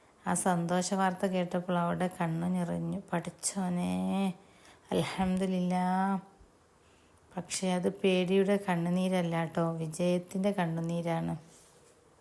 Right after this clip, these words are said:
അങ്ങനെ സഫ മോൾ ഉമ്മയുടെ ഫോണിലേക്ക് ട്ടോ സന്തോഷം വിളിച്ച് പറയാൻ വിളിക്കുക. "ഹലോ ഉമ്മ, എന്താ മോളെ,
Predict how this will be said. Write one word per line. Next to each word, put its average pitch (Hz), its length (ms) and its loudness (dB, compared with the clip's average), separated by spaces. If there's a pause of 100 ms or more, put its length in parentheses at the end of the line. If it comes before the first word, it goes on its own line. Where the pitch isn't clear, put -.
(300)
അങ്ങനെ 170 480 0 (1000)
സഫ - 380 -4
മോൾ 175 300 2
ഉമ്മയുടെ 175 460 0
ഫോണിലേക്ക് 175 720 -2
ട്ടോ 165 260 -2
സന്തോഷം 175 760 -2
വിളിച്ച് 175 320 -4
പറയാൻ 180 340 -2
വിളിക്കുക. 175 440 -6 (920)
"ഹലോ 196 440 2 (1400)
ഉമ്മ, 190 240 4 (540)
എന്താ 202 300 2
മോളെ, 214 460 4